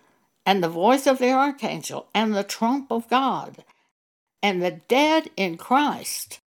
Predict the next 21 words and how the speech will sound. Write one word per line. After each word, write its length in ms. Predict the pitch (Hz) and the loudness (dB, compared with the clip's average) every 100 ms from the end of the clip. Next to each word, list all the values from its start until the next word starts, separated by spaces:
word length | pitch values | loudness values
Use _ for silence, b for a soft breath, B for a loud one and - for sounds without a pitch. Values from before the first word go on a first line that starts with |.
| _ _ | _ _
shall 340 | _ - 170 156 | _ -8 -6 -4
rise 460 | 165 175 190 180 | -2 -2 -2 -8
first." 600 | - 180 - - - - - _ _ _ _ _ _ _ _ | -4 -4 -4 -8 -12 -14 -20 _ _ _ _ _ _ _ _
They'll 220 | - 240 208 | -2 -2 -2
awaken. 500 | 175 190 233 - - - _ _ _ _ _ _ _ | -4 -4 -4 -6 -14 -16 _ _ _ _ _ _ _
Jesus 680 | - - 247 254 - 233 - | -6 0 2 0 -2 -6 -4
will 320 | 180 180 165 - | -2 -2 -2 -6
awaken 920 | 160 147 165 214 277 - 160 165 147 | -8 -8 -4 -2 -2 -4 -6 -6 -8
them 420 | - 143 151 147 b b _ | -6 -4 -6 -8 b b _
to 160 | - 202 | 0 0
resurrection, 1080 | 190 208 202 185 165 170 160 - - - _ b b b _ | 2 0 0 -6 -4 -6 -6 -12 -14 -20 _ b b b _
to 400 | - 190 175 - _ _ _ - | 0 2 2 -2 _ _ _ 0
everlasting 1080 | 220 220 208 196 185 - - 175 165 151 - _ | 2 2 0 0 -2 -8 -10 -8 -8 -12 -18 _
life. 600 | 160 156 127 - - - _ _ _ _ _ _ _ _ _ _ _ _ _ | -12 -10 -10 -16 -20 -20 _ _ _ _ _ _ _ _ _ _ _ _ _
"Then 340 | - 277 269 | 4 6 8
we 240 | 220 220 233 | 6 4 2
which 300 | 220 202 - | 0 -4 -4
are 220 | - 170 | -2 -2
alive 380 | 156 170 220 196 | 0 0 -2 -4
and 160 | 165 | -8
remain 760 | 156 151 165 190 170 151 139 151 | -6 -6 -2 -2 -2 -6 -10 -12